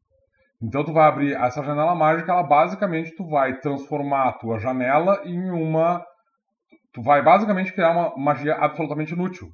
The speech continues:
porque tu vai criar uma janela de dois lados em que tu tá conversando com a pessoa que tá conjurando a magia. Se tu é o conjurador e tu abre essa janela mágica sobre a tua própria janela, tu tá conversando contigo mesmo.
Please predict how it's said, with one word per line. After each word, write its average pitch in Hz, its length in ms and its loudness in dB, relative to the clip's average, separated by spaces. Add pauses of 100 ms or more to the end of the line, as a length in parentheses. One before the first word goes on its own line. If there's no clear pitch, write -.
porque 104 180 -12
tu 113 100 -16
vai 120 200 -4
criar 131 200 -2
uma 135 360 -2
janela 143 580 -2 (180)
de 123 180 -12
dois 135 280 0
lados 151 360 2 (140)
em 156 140 -8
que 160 320 -8 (400)
tu 131 100 -20
tá 147 180 2
conversando 160 600 -6
com 165 80 -6
a 160 80 -4
pessoa 156 380 -4
que 151 100 -14
tá 143 120 -4
conjurando 147 360 -8
a 151 40 -6
magia. 156 360 -4 (240)
Se 135 240 -18
tu 170 120 0
é 196 40 2
o 196 40 0
conjurador 120 640 -4 (300)
e 110 80 -8
tu 127 140 -8
abre 120 180 0
essa 113 140 -6
janela 113 360 -4
mágica 107 360 -8
sobre 104 200 -10
a - 40 -16
tua 110 180 -8
própria 135 240 -8
janela, 175 440 0 (420)
tu 208 80 -8
tá 165 100 0
conversando 147 340 -6
contigo 165 280 -6
mesmo. 123 360 -2